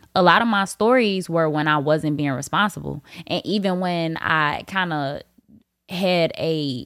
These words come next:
a, a lapse of judgment or I was not as responsible in the moment, I still always make sure to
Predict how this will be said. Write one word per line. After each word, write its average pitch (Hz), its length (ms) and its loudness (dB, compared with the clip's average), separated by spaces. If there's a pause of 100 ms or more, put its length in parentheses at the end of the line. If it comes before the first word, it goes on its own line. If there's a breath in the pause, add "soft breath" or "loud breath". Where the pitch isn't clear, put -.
(140)
a, 151 420 -4
a 151 100 -2
lapse 147 440 2
of 143 140 -4
judgment 147 720 0
or 139 340 2
I 135 300 0
was 139 320 0
not 139 320 -2
as 143 240 -2
responsible 139 580 -6
in 135 120 -2
the - 80 -6
moment, 135 600 -2 (280 loud breath)
I 156 140 2
still 156 580 -2
always 147 440 0
make 139 260 -2
sure 147 500 -4
to 135 680 -6